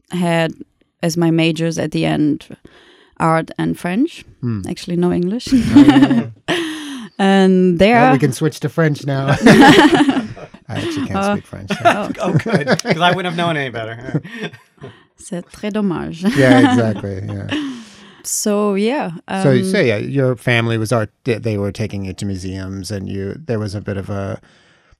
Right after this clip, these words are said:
Speaker 2: a feeling of art in the household, but was, were
Speaker 1: Um,
Speaker 2: either of your parents photographers, or?
Speaker 1: No, they are scientists, and my mom
Speaker 2: Oh.
Speaker 1: is even a pharmacist. Um,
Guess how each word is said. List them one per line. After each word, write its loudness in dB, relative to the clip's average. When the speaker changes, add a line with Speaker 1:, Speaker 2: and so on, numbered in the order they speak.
Speaker 2:
a -14
feeling 4
of 0
art 4
in 0
the -4
household, -4
but -4
was, -4
were 4
Speaker 1:
Um, 0
Speaker 2:
either 2
of -2
your 2
parents -4
photographers, -4
or? -4
Speaker 1:
No, 2
they 2
are 0
scientists, -4
and -4
my -2
mom -2
Speaker 2:
Oh. -2
Speaker 1:
is -10
even -6
a -6
pharmacist. -4
Um, -2